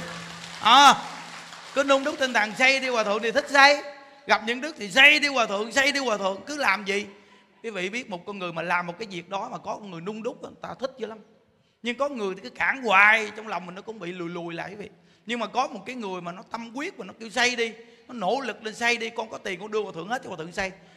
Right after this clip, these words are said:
Tự nhiên hòa thượng xây quá trời, nay em đập cái nhà banh chành bên nhà bên kia bên.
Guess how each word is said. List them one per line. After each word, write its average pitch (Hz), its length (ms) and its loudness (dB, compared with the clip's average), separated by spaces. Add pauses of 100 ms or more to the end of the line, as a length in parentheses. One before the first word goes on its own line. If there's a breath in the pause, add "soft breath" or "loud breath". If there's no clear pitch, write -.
(140 loud breath)
Tự 185 60 -4
nhiên 208 140 -6
hòa 180 140 -4
thượng 180 200 -10
xây 208 160 -6
quá 226 140 -6
trời, 170 220 -4 (100)
nay 190 100 -8
em 196 100 -12
đập - 180 -4
cái 214 80 -10
nhà 170 180 -4
banh 214 220 -2
chành 175 260 -2
bên 202 160 -10
nhà 165 160 -4
bên 165 180 -8
kia 196 180 -2
bên. 190 80 -6